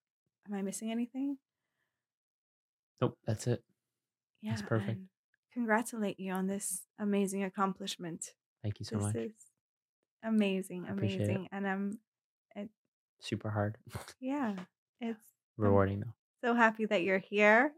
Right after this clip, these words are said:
Speaker 1: and
Speaker 2: Yeah.
Speaker 1: that you were able to share with us and be so open. And, uh,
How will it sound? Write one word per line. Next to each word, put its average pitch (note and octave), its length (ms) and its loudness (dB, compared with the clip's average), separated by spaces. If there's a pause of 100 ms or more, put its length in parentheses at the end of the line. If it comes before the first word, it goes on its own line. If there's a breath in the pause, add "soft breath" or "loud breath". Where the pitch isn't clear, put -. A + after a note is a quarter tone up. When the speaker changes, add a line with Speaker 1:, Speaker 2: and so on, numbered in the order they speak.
Speaker 1:
and G#3 160 0
Speaker 2:
Yeah. G3+ 100 2
Speaker 1:
that F#3 60 0
you G3+ 100 0
were G#3 120 4
able G#3 280 0
to G3+ 60 -2
share G3 240 -4
with G3 140 -2
us F#3+ 240 0
and F3+ 260 -4
be F#3 120 -10
so - 280 -8
open. F#3 440 -4 (760 soft breath)
And, - 360 -6 (420)
uh, F#3 160 -4